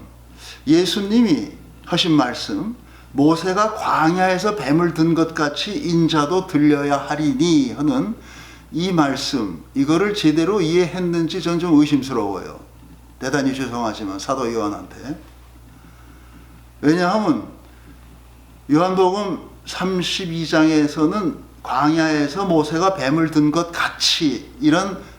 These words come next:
조건절이 없고 그냥 인자가 땅에서 들리면은 그것이 십자가에 매달려서 십 중 팔 구는 들리우면 모든 것을 내게로 이끌겠다. 내가 모든 생명을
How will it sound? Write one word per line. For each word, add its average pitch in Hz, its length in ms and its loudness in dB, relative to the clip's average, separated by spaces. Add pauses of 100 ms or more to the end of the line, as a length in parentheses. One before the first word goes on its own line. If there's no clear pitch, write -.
조건절이 147 600 0
없고 - 580 0 (220)
그냥 170 520 2 (280)
인자가 151 480 2
땅에서 143 640 -2
들리면은 196 1120 2 (920)
그것이 143 360 0
십자가에 151 520 -2
매달려서 131 600 -2
십 - 160 -8
중 127 140 0
팔 127 220 -6
구는 123 480 -4
들리우면 151 800 4 (360)
모든 139 420 2
것을 190 420 2
내게로 147 380 2
이끌겠다. 120 880 -2
내가 135 240 0
모든 147 680 -2
생명을 156 640 2